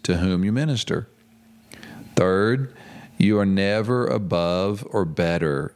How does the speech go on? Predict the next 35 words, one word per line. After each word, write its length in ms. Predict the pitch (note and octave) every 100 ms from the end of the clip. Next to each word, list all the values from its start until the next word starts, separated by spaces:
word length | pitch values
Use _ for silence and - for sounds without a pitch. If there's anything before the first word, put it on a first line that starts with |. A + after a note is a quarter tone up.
| -
than 240 | E2 E2
others, 680 | E2 E2 D#2+ F2 F2 - - - - - -
but 240 | E2+ F#2
you 180 | F2+ F#2
share 720 | F2+ - G2 F#2+ G#2+ A2 A#2
in 300 | - A2 G#2
the 100 | G#2
same 400 | G2+ F#2+ F#2+ F#2
weaknesses 760 | F2 G2 G2 F#2 - D#2 D2+ D2+
as 280 | G2 F2
those 500 | F#2 E2 E2+ E2+ F2
to 160 | - F2+
whom 340 | E2+ F2 E2
you 80 | E2
minister. 680 | D#2+ E2 D#2+ D2+ - - - - _ _ _ - - - - - -
Fourth, 580 | - F2+ A2+ C#3+ - - - - - -
you 140 | F#2+
need 300 | F#2 G#2 G#2+
to 100 | A2
always 720 | - A2 A2+ B2+ C3+ C#3 C#3 B2+
have 360 | A2 G2+ G2+
a 140 | G2+ G2+
heart 400 | G2 G2 F2+ G2
of 120 | F#2+
humility 1000 | - G2+ G2+ G#2+ A2+ F#2+ - E2+ E2 F#2 - - -
and 220 | - F#2 F2
thankfulness 800 | F#2+ G2 A#2+ - B2 C3 B2 -
to 160 | A#2+
God 640 | A#2 F2+ E2 D#2+ D#2+ D#2+
for 120 | - F2+
the 160 | F2
opportunity 840 | - F2+ F#2 A2 G2+ A#2 A2+ G#2 F#2
to 140 | E2 F#2
serve 640 | - - A#2 D#3 D#3+ -
people 560 | E2 D#2+ - D2+ D2+